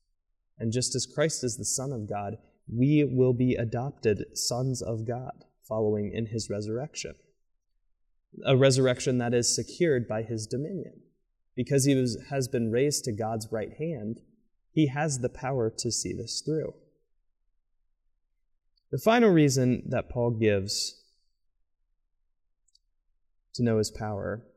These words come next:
is that the church as the body of Christ is constantly being provided for by God. We pray to be reminded of how God is always in control.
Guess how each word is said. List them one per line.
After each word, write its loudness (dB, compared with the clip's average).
is -2
that 2
the -2
church 0
as -2
the -4
body 0
of -2
Christ -6
is -6
constantly -6
being -4
provided -8
for -12
by -16
God. -14
We 4
pray 2
to -4
be 2
reminded -2
of -10
how -4
God -4
is -2
always -2
in -8
control. -10